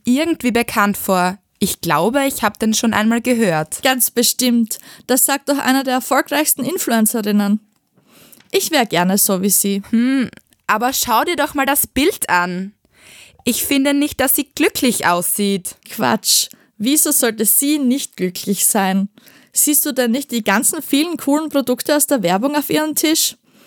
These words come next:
Speaker 2: Die will ich auch haben.
Speaker 1: Das sind alles Dinge aus der Werbung? Hast du etwa auch solche Dinge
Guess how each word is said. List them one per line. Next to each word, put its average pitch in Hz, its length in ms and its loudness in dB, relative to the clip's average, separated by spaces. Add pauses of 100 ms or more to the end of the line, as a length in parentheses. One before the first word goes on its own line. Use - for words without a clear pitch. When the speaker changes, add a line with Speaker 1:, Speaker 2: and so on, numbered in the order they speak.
(280)
Speaker 2:
Die 311 160 2
will 262 160 2
ich - 240 -2
auch 185 280 0
haben. 190 380 0 (420)
Speaker 1:
Das 214 300 0
sind 339 260 -2
alles 254 460 0
Dinge 269 320 2
aus 208 140 0
der 170 240 -2
Werbung? 302 540 0 (640)
Hast - 320 0
du 233 40 2
etwa 190 360 0
auch - 260 0
solche 302 420 0
Dinge 302 460 0